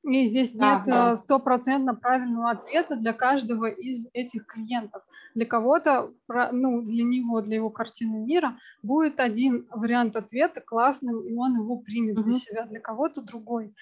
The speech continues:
Speaker 1: И это не значит, э, что кто-то из них не прав. Это значит, что для каждого из них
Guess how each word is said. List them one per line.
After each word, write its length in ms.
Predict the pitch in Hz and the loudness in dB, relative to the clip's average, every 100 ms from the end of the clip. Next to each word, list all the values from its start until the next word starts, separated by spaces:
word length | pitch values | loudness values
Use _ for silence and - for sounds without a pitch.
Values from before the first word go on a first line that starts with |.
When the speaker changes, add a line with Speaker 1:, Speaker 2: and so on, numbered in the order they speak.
| - _ - | -20 _ -2
Speaker 1:
И 60 | |
это 180 | 247 247 | -2 2
не 140 | 233 | 0
значит, 480 | 208 240 269 254 - | 0 -2 -2 -6 -8
э, 140 | 247 233 | -6 -6
что 260 | - 247 240 | -6 -8 -8
кто-то 380 | - 269 269 | -2 0 2
из 160 | 226 208 | 0 0
них 220 | 226 233 | -2 -2
не 80 | 220 | -8
прав. 300 | 208 226 214 - | -6 -6 -6 -8
Это 180 | - 226 | -8 -4
значит, 280 | 233 226 - | -4 -6 -10
что 220 | - 233 | -8 -6
для 180 | 226 220 | -4 -4
каждого 440 | 277 330 269 226 220 | 0 2 2 -2 -2
из 140 | 208 | -4
них 200 | 220 | -4